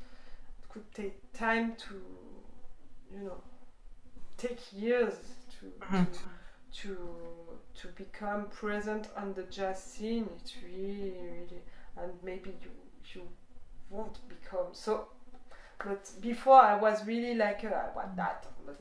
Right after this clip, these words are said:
Speaker 1: now, now with my children, I'm also happy, and
Speaker 2: Mm.
Speaker 1: it's okay. I'm less, uh, I, I, I, I'm more patient, and the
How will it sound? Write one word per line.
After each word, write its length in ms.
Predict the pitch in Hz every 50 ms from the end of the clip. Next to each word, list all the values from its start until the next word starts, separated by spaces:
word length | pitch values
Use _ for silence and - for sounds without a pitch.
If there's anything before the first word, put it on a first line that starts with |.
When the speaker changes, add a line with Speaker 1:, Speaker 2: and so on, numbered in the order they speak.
| 160
Speaker 1:
now, 240 | 165 170 175 196 190 - - - 156
now 240 | 160 165 160 160 - - - - - 143 - - - - - - - - - - - - - -
with 140 | 190 190 196 - - - - - - 190
my 140 | 196 196 196
children, 500 | 190 - - 214 208 196 202 214 220 220
I'm 180 | 202 185 190 180
also 340 | 180 180 - - 190 175 170
happy, 500 | - 185 - - - 185 180 180 180 180
and 240 | 175 175 175 170 165 - - - - - - - -
Speaker 2:
Mm. 220 | 196 190 185 180 175 - - - - -
Speaker 1:
it's 120 | - -
okay. 460 | 202 196 - - 190 175 175 - - - -
I'm 340 | - 170 170 175 175 180
less, 340 | 180 185 180 - - - - 185
uh, 640 | 170 175 175 - - - - - - - - 202 196 -
I, 60 | - 196
I, 300 | 196 - - 196 196 196
I, 320 | 196 202 208 190 - -
I'm 120 | 220 214 214
more 260 | 220 233 240 233 240 -
patient, 500 | - 208 208 208 - - 240 240 277 285 -
and 220 | - 240 226 208 202
the 100 | 208